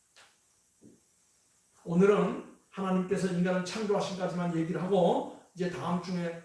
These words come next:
이제 계속해서 인간이 어떻게 해서 부패하게, 죄를 지었고 부패하고 죄악의 자리에 빠졌고 어떻게 구원의 과정으로 나아가는지에 대해서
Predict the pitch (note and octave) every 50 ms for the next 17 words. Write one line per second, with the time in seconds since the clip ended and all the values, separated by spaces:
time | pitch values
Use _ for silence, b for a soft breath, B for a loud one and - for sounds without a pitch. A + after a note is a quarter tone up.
0 | - - _ _ - E3+ D#3+ D#3+ D#3 D3+ D3+ D3+ - - F3 E3+ E3 E3+ E3 D#3+
1 | F3+ A3+ A3 - - - - - - - F#3 G3 F#3+ F#3 F#3 G3 F3+ E3 - -
2 | A3+ - - - C#4 C4 G3+ F#3+ F3 - G3 G3+ F#3+ F#3+ F#3+ F3+ F3 - - F#3+
3 | G3 G3+ F#3+ E3+ F3 F#3+ F3+ F3+ - F#3 F#3 F#3 F#3 F3+ - G3 G3 G3 F#3 F#3+
4 | G3 G3 G3 G3 G3 G3 G3 B B B B B B - F#3 G3 F3+ F#3 F#3 F3+
5 | F#3 F#3 F#3+ F#3+ - G#3+ G#3 G3 G3+ G3 - - G3 F#3+ F#3 - A#3+ C4 D4 -
6 | - G#3 A#3+ A#3+ A#3 A#3 A3 G3+ - - - - - - F3+ F#3 G3 F#3+ F#3+ F#3
7 | F#3 F3+ F3+ - E3+ F3 F3+ F3+ F3 F3 E3+ E3+ E3+ E3+ E3+ E3+ F#3+ F#3 E3+ G3
8 | B3+ B3+ -